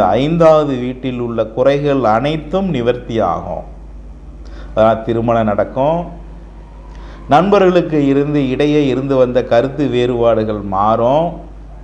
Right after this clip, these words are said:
உடுப்பு கடை வைத்து நடத்தக்கூடியவர்களுக்கு தொழிலில் நல்ல முன்னேற்றம் கிடைக்கும். இப்படி எல்லாம் குரு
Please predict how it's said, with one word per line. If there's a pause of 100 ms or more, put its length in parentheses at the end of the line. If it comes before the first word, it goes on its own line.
(1200)
உடுப்பு (100)
கடை (420)
வைத்து
நடத்தக்கூடியவர்களுக்கு (340)
தொழிலில்
நல்ல (100)
முன்னேற்றம்
கிடைக்கும். (1600)
இப்படி
எல்லாம்
குரு